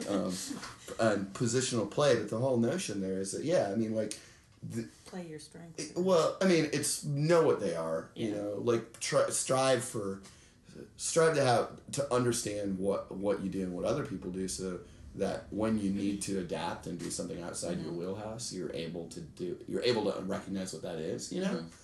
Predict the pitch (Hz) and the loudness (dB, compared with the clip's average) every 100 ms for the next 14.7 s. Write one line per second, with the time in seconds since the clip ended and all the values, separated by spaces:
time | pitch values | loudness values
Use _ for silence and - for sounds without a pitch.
0 | - 165 160 143 - - - - - - | -12 2 6 6 4 -6 -20 -20 -20 -20
1 | - - 143 135 165 139 - 175 127 156 | -18 -10 -6 -2 -2 0 0 2 2 2
2 | 113 107 131 160 127 117 120 127 127 101 | 0 2 2 4 2 0 -2 0 0 -4
3 | - 87 - 113 131 90 78 78 90 101 | -6 -8 -6 -4 -4 -4 -8 -6 -6 -8
4 | - - - - - - 101 - 107 104 | -12 -20 -18 -16 -6 -2 -2 -2 0 0
5 | 101 113 120 117 - 113 120 156 151 - | 2 2 2 0 -4 -2 2 2 0 -4
6 | 135 123 107 98 135 131 98 107 104 - | -4 -4 -4 -4 -4 -4 -2 -4 -4 -6
7 | 139 143 135 117 - 127 143 - 95 90 | -6 -4 -2 -2 -2 -2 -2 -2 -4 -4
8 | - 117 117 131 120 - - 104 104 107 | -6 -6 -4 -4 -6 -10 -10 -8 -6 -6
9 | 98 90 - - _ _ _ - _ _ | -6 -8 -14 -20 _ _ _ -20 _ _
10 | _ - - - 131 127 117 123 - - | _ -18 -16 -4 2 4 4 0 -2 -10
11 | - - - 95 92 - 104 104 95 - | -14 -16 -4 -2 -2 -4 -4 -4 -6 -6
12 | 104 104 117 - 95 92 - - - - | -6 -4 -4 -4 -2 -2 -4 -12 -18 -20
13 | - - - - - - - - 92 101 | -20 -20 -20 -20 -6 -2 -2 -2 0 0
14 | 104 101 95 - 92 82 87 | 0 -2 -6 -4 -2 -2 -6